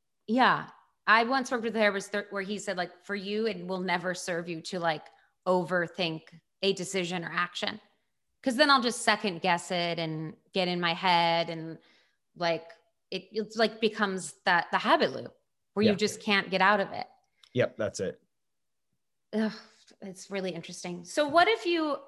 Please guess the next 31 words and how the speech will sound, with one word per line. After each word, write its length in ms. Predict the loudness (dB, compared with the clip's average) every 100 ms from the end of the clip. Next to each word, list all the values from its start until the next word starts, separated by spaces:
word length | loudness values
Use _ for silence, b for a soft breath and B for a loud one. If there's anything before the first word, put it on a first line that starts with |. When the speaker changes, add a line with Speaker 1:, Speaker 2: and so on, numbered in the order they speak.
| -18 -10
Speaker 1:
work, 540 | -2 4 4 2 -6 _ _
like, 220 | 0 0
if 200 | -2 -2 0
your 120 | 0
work 480 | 4 4 4 2 -20 _ _ -6
is 140 | -2
something 380 | 2 2 2 2
that 120 | 2
you 120 | 0
have 440 | 0 4 4 4 -4
to, 480 | 0 2 2 0 -2 0
like, 260 | 0 0 2
puts 220 | 2 2
you 60 | 0
in 80 |
a 60 | 0
stress 560 | 0 2 2 0 -12 -10
situation? 680 | -8 -4 -2 -2 -4 -8 -10 -20 _ _ _ _
For 100 | 2
instance, 320 | 2 2 2
like, 140 | 2 4
an 100 | 2
example 340 | 2 2 2
would 40 | 0
be 80 |
social 340 | 2 2 2 0
media. 320 | -2 -4 -4 4
What 160 | 6
if 140 | 6 2
for 100 | 0
your 400 | 2 4 2